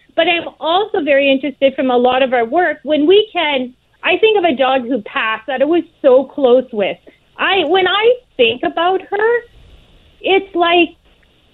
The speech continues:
I feel good. And that's just a memory of her. And when we do these visits, whether we're in the hospital or else, we always say, you know, "Do you have a dog or have you had a dog?" And people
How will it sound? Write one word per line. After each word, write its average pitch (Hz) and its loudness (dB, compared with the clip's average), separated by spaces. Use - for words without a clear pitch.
I 381 0
feel 381 6
good. 349 4
And 381 4
that's 392 0
just 403 -6
a 339 -6
memory 320 -4
of 247 2
her. 208 -4
And 330 -4
when 359 0
we 415 6
do 370 4
these 302 -2
visits, 262 2
whether 294 0
we're 285 0
in 277 -4
the 269 -2
hospital 277 -2
or 233 2
else, 254 0
we 330 4
always 330 -2
say, 277 2
you 254 -4
know, 247 -6
"Do 220 -4
you 269 4
have 330 -2
a 403 2
dog 330 0
or 330 -4
have 285 -6
you 269 -6
had 285 -4
a 339 -2
dog?" 262 -2
And 349 -6
people 508 4